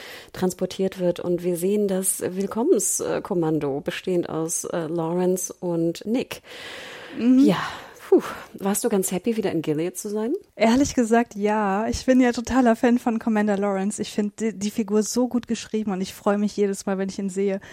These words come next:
Speaker 2: Und dieser Empfang war halt unfassbar unterkühlt, also schon, schon, äh, satirisch überzeichnet unterkühlt und dann Lawrence, der einfach sagt so, "Look at us, all getting along", und ich dachte so, "Oh Mann, ja, ich hab dich vermisst", also er, er hat auch so einen,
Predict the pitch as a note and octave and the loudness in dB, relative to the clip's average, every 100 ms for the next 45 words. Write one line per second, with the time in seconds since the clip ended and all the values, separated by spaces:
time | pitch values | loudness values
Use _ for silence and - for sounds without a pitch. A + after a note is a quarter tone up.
0 | - - - A3 G#3+ G#3 - G3 G3 - | -20 -14 2 6 6 4 -2 -2 0 0
1 | G3 - G#3+ F#3 E3+ F3 - - _ _ | -2 -2 0 0 -2 -6 -10 -20 _ _
2 | - C4+ D#4 - G3 - F#3 F#3 G3+ F3+ | 2 6 6 4 -2 -2 -2 0 0 -2
3 | - - F#3+ E3+ F#3+ - - - - G3 | -4 -4 -2 0 -2 -6 -20 -20 -6 0
4 | F#3+ G3+ G3 F#3+ - G3 F#3 F#3+ - G3+ | 2 2 0 0 -4 -4 -2 -4 -2 0
5 | F#3+ F#3+ G3 G3+ - A#3 A#3+ G#3 G3+ G3 | 0 -2 0 -2 0 -2 0 0 -2 -4
6 | G3 F#3+ G3+ G#3 A#3 F#3 G3 - G3+ - | -2 0 2 2 2 -4 -4 -4 -4 0
7 | A3 A#3 A3 A3 G#3 A3 B3+ C4 A#3+ A3 | 0 0 2 4 6 6 6 4 2 2
8 | A#3+ - A3+ A#3 - B3+ B3 D#4 C#4 B3 | 0 0 0 0 0 0 4 4 4 2
9 | A3+ A3 - C4 C#4 B3+ B3+ C4 B3 A#3+ | 2 0 2 4 4 6 6 6 6 6
10 | A#3 A3+ A3+ - A#3+ - G#3+ A#3 B3 A3+ | 4 4 2 4 2 0 0 4 6 6
11 | A#3 B3 G#3+ A3 G#3+ - A3+ G#3+ A#3 - | 4 4 6 8 8 6 2 2 2 2
12 | A3 G#3+ B3+ - G3+ G3+ A3 G#3+ A3 - | 2 2 0 0 0 2 2 2 2 0
13 | G#3+ A3+ - G#3+ - A3+ A3 | 0 2 2 0 0 0 0